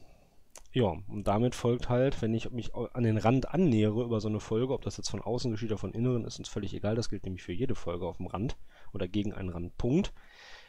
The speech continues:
Dann passiert Folgendes. Ich habe eins minus eins durch R J,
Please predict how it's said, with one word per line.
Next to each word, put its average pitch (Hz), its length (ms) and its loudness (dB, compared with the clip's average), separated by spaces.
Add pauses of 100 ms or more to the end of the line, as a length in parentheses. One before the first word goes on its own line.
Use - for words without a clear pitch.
(140)
Dann 107 180 4
passiert 117 400 2
Folgendes. 147 640 4
Ich - 280 -4
habe 117 440 0
eins 131 400 0
minus 127 500 4
eins 120 380 0
durch 117 380 0
R 104 200 0
J, 101 500 0